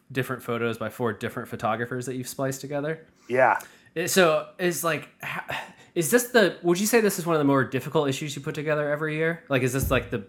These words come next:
Speaker 1: like, more time intensive one because of, like, the
Speaker 2: Uh,
Speaker 1: scope?
Speaker 2: I mean, well, here's the thing. Like, I had never had,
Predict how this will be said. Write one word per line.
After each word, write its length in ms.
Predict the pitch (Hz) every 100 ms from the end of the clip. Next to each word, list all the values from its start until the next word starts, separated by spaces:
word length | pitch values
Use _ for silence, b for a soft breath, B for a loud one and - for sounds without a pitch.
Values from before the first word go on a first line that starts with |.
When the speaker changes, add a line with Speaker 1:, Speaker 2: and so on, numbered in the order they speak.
| _
Speaker 1:
like, 160 | 135 113
more 160 | 123 113
time 520 | - 123 123 127 123 -
intensive 480 | 123 139 131 147
one 300 | 139 143 151 165 _ _
because 240 | 135 - 123
of, 80 | 208
like, 240 | 214 208
the 60 | 190
Speaker 2:
Uh, 20 |
Speaker 1:
scope? 440 | 175 135 151 - _ B B B B B B B B 214
Speaker 2:
I 20 |
mean, 180 | 214 202
well, 100 | 214
here's 160 | 277
the 60 | 185
thing. 280 | 143 240 113
Like, 140 | 113 -
I 160 | 170
had 180 | 240 226
never 240 | 190 185 175
had, 420 | 156 156 151